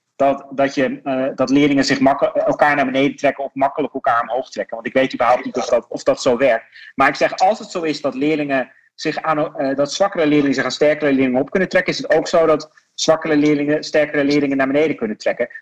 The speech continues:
Dus in het algemeen kan zo'n langere brugklas nooit een probleem zijn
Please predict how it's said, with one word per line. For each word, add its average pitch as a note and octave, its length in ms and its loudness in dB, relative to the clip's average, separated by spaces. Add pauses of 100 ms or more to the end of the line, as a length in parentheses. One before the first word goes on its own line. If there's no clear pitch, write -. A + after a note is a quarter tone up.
Dus E3 340 2
in D#3+ 320 2
het D#3 160 2
algemeen F#3+ 840 0 (160)
kan D#3 180 -2
zo'n D3+ 160 0
langere E3+ 340 0
brugklas D3+ 480 -4
nooit F#3 360 -2
een G3+ 80 -6
probleem D#3 480 0
zijn A3+ 460 -2